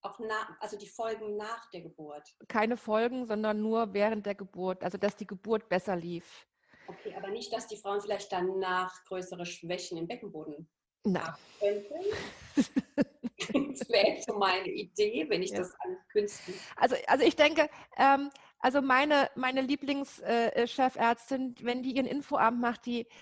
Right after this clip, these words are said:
Speaker 2: erzählt so schön, wie das Kind hormonell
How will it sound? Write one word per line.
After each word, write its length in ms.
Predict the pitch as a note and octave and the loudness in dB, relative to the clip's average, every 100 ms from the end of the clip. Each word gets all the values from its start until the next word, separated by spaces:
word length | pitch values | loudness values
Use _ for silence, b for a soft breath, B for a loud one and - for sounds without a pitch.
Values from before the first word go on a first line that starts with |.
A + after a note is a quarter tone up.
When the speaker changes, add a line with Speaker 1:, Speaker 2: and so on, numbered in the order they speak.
| B | B
Speaker 2:
erzählt 540 | A3 A#3+ - C#4+ C#4 | -2 -2 0 0 0
so 280 | - A#3 D#4+ | -2 0 0
schön, 500 | - - C#4+ D4+ D4 | 0 -2 0 0 -2
wie 320 | B3+ C4+ C4 - B B | 0 0 -2 -6 B B
das 240 | - A#3 - | -6 -6 -4
Kind 540 | - E4+ F4 E4 - - A#3 | 2 4 2 -4 -14 -12 -8
hormonell 720 | G3+ C#4+ D#4 D#4+ C#4+ C4+ | 4 4 6 4 4 4